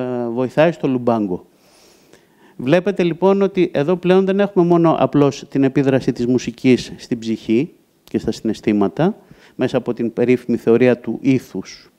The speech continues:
που διακρίνει την αρχαία ελληνική, ε, μουσική θεωρία,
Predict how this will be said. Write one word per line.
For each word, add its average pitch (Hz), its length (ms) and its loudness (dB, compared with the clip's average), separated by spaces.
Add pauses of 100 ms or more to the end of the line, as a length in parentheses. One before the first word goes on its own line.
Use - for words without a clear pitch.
που 104 220 -6
διακρίνει 110 480 -2
την 107 160 -8
αρχαία 110 260 -4
ελληνική, 107 640 -4 (360)
ε, 113 240 0
μουσική 107 440 -4
θεωρία, 101 680 0